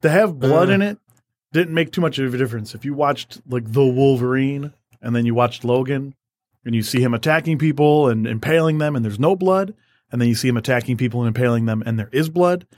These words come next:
Speaker 1: it just helped add to the realism, to the immersion, to draw you in. I didn't think that they overdid it.
Speaker 2: I don't know. There were some things, like, when, uh, when the little girl grabbed the, the s-, ripped the head off of the dude and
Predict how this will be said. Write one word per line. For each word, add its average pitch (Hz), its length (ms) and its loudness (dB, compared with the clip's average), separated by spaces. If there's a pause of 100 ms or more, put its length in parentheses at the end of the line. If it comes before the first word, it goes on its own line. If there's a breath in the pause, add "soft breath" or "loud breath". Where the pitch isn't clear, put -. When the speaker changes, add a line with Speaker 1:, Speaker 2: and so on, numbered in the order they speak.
(600 soft breath)
Speaker 1:
it 165 80 -6
just 156 220 -2
helped 139 320 0
add 135 220 0
to 131 60 -2
the 117 120 -2
realism, 139 640 0 (440)
to 110 280 -2 (420)
the 123 140 0
immersion, 127 480 2
to 120 60 -4
draw 123 260 2
you 123 200 2
in. 170 260 -2 (460)
I - 40 -16
didn't 143 220 -4
think 135 140 -4
that 127 80 -4
they 120 140 0
overdid 113 520 -2
it. - 160 -4 (520)
Speaker 2:
I 175 120 -2
don't 160 80 2
know. 123 100 4
There 127 100 6
were 135 60 2
some 131 220 0
things, 110 240 0
like, 107 180 0
when, 107 220 0
uh, 101 520 0 (800)
when 110 140 -4
the 107 120 2
little 107 200 2
girl 107 260 2
grabbed 104 380 0
the, 92 140 -4 (600)
the 107 80 0
s-, - 240 -4 (140)
ripped 110 220 0
the 107 80 0
head 107 180 0
off 107 160 -2
of 117 60 -6
the 110 60 -2
dude 110 300 -2
and 104 200 -6